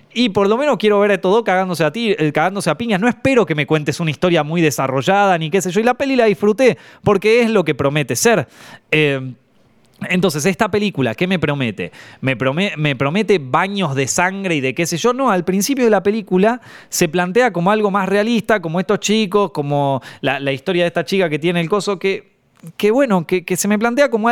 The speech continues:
una peli así de terror más... Eh, no sé, no, realista no es la palabra, más con, más con un guión sólido, vamos a decirlo. Si la peli de entrada me planteaba que era cualquiera,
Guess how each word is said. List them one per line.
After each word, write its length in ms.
una 320
peli 220
así 220
de 80
terror 320
más... 420
Eh, 880
no 160
sé, 140
no, 220
realista 360
no 120
es 80
la 100
palabra, 400
más 160
con, 400
más 180
con 160
un 120
guión 520
sólido, 680
vamos 360
a 40
decirlo. 560
Si 180
la 140
peli 200
de 60
entrada 340
me 120
planteaba 440
que 80
era 120
cualquiera, 800